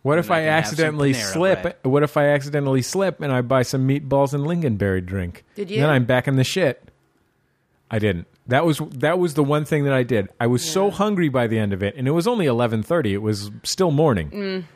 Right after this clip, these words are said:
Speaker 3: it was lunchtime.
Speaker 1: I was, I had expended so many calories trying to fight off the colors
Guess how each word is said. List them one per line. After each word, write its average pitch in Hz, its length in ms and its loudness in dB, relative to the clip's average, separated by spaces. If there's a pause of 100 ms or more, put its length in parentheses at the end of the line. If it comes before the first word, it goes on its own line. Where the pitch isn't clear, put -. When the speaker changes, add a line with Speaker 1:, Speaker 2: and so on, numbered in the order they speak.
(100)
Speaker 3:
it 190 100 -8
was 190 160 -6
lunchtime. 170 580 -4
Speaker 1:
I 139 120 0
was, 156 400 0
I 151 80 2
had 165 120 2
expended 170 460 -2
so 185 200 0
many 185 180 0
calories 143 640 2
trying 135 280 0
to 120 80 2
fight 135 340 0
off - 240 0
the 123 120 0
colors 98 640 -2